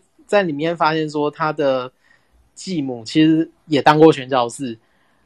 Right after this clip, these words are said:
然后他会形容他有一个特质，就是说他对他，他朋友的儿女，儿女，或者是他自己收养的，就等于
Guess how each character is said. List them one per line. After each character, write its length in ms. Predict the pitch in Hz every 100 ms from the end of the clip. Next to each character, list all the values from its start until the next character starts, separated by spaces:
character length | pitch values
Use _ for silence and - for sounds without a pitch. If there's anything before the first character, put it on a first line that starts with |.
| _ _
然 140 | 139
后 500 | 170 233 220 208 190 180
他 240 | - 202
会 140 | 208
形 220 | 196 151 143
容 160 | 143
他 160 | 156 151
有 80 | 123
一 40 |
个 80 | 127
特 320 | - 170 127
质， 280 | - 117 113
就 220 | 135 135
是 60 | 139
说 240 | 135 123
他 160 | 131 147
对 280 | 147 156 139
他， 300 | - 143 139 - _ _ _ _ _ _ -
他 280 | 175 170 -
朋 360 | - 151 131 160
友 320 | 170 120 123 _
的 240 | 127 120 - -
儿 260 | 127 123 - _
女， 360 | 139 123 120 - _ -
儿 220 | 151 143
女， 260 | 180 131 - _ _ _ _ -
或 200 | 143 202
者 120 | 131
是 80 | 151
他 160 | 160
自 320 | 156 - 196 151
己 100 | 117
收 380 | - 139 135
养 200 | 135 120 -
的， 140 | 78 85
就 160 | 160
等 160 | 165 127
于 120 | 120